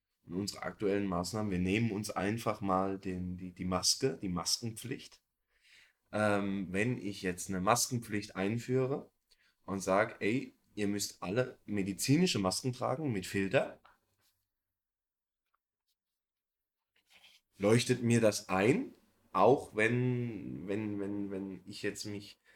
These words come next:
selbst mit Pilze, Mund, so was weiß ich nicht, alles ansteck, aber solange ich ja bloß eine Mund- und Nasenbedeckung brauche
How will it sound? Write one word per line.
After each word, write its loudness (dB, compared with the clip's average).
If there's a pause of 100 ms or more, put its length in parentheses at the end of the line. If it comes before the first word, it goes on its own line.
(140)
selbst 2
mit -2
Pilze, 0
Mund, -4
so 0
was -4 (100)
weiß 0
ich -12
nicht, 0 (180)
alles 4
ansteck, -4
aber 4 (500)
solange 4
ich 0
ja 2
bloß 2
eine 0 (120)
Mund- 6
und -4
Nasenbedeckung 0
brauche 0